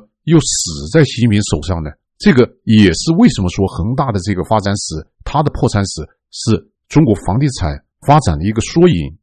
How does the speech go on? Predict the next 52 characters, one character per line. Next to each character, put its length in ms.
对 160
它 240
的 120
宣 320
判 200
也 200
是 260
中 160
共 160
希 300
望 120
了 320
结 120
一 160
个 80
时 260
代。 160
它 160
的 80
崩 160
塌 280
不 120
是 160
它 280
经 220
营 220
呢 180
出 180
现 200
什 100
么 100
大 140
的 100
问 140
题， 260
它 120
就 180
是 100
二 160
零 120
一 200
七 280
年 220
习 180
近 100
平 260
突 180
然 140
对 120
房 220
地 120
产 280